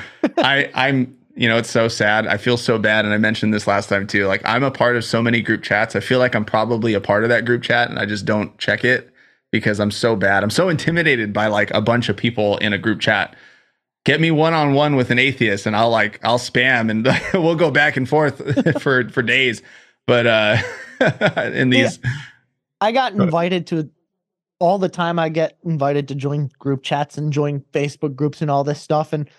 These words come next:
Speaker 2: at, for a while, I'd be like, "Yeah, I'll hop in there." And eventually it got to the point, it's like, "You know what? It's too much. Like, I gotta focus my own attention into the handful of things instead of, like,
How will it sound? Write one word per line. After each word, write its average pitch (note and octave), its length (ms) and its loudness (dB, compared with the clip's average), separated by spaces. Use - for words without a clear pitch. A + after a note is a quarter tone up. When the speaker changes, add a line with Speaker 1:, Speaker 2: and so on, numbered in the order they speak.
Speaker 2:
at, G3 220 -2
for G#3+ 140 2
a F#3+ 60 2
while, E3+ 460 2
I'd E3+ 200 0
be F3 80 -2
like, G3+ 200 -4
"Yeah, E4 160 2
I'll A3 460 0
hop E3 300 -2
in D3 140 -2
there." C3+ 200 0
And D#3+ 160 0
eventually F#3+ 540 -2
it F3+ 40 -2
got E3+ 240 -2
to - 40 -4
the E3 80 -4
point, E3+ 220 -2
it's D#3+ 100 -4
like, E3 180 -2
"You E3+ 140 -2
know F3+ 80 2
what? F#3 260 -2
It's F#3+ 200 -4
too A#3 160 2
much. C#3 380 -2
Like, E3 360 -2
I F3 120 -2
gotta G3+ 220 0
focus F3+ 640 -2
my D#3 280 0
own D#3 360 -2
attention D#3+ 580 -2
into D#3+ 320 -2
the D#3 100 0
handful D#3+ 520 -2
of E3+ 120 -2
things F#3 380 0
instead D#3 480 -2
of, D#3 160 0
like, D3 280 -2